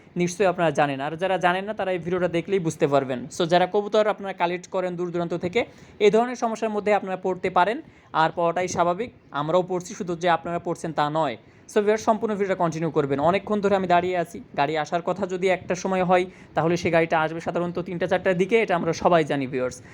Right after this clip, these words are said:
So অপেক্ষা করতে করতে অনেকটা তৃষ্ণাহত হয়ে পড়ছি, প্রচুর গরম বাইরে। তারপর একটু আখের যে রস, সেই রসটা খাওয়ার চেষ্টা করছিলাম, আলহামদুলিল্লাহ খাইছি। এবং সুন্নত তরিকা হচ্ছে তিনবারে খাওয়া, এটা আপনারা সবাই জানেন। So এরপরে আমরা আমাদের কবুতরের জন্য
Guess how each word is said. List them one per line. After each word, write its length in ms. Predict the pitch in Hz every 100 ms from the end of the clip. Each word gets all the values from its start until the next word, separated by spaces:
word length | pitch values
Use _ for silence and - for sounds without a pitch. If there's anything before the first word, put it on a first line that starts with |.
| - -
So 100 | 190
অপেক্ষা 300 | 185 196 214
করতে 260 | 214 196
করতে 280 | 202 202 190
অনেকটা 260 | 202 185 190
তৃষ্ণাহত 360 | 185 190 185
হয়ে 140 | 185 190
পড়ছি, 300 | 190 180 208
প্রচুর 400 | - 156 180 208
গরম 260 | 208 208
বাইরে। 340 | 202 196 202 269 - - _ -
তারপর 260 | 170 170
একটু 200 | 180 175
আখের 440 | 170 160 - 220 196
যে 120 | 190
রস, 160 | 175 175 - -
সেই 200 | - 170
রসটা 260 | 165 165 175
খাওয়ার 160 | 165 160
চেষ্টা 260 | 175 - 180
করছিলাম, 440 | 175 175 196 208 - - -
আলহামদুলিল্লাহ 440 | 139 185 180 175
খাইছি। 380 | 170 175 180 220 - - -
এবং 300 | 156 165 165
সুন্নত 300 | 175 180 175
তরিকা 260 | 175 170 170
হচ্ছে 240 | 165 180
তিনবারে 380 | 180 175 165 160
খাওয়া, 320 | - 165 214
এটা 140 | 196
আপনারা 180 | 147 151
সবাই 260 | 147 143 147
জানেন। 300 | 151 160 160 - _ - - -
So 60 | 175
এরপরে 340 | 190 202 202
আমরা 220 | 190 190
আমাদের 240 | 185 185 185
কবুতরের 460 | 196 196 202 196
জন্য 400 | 180 196 202 294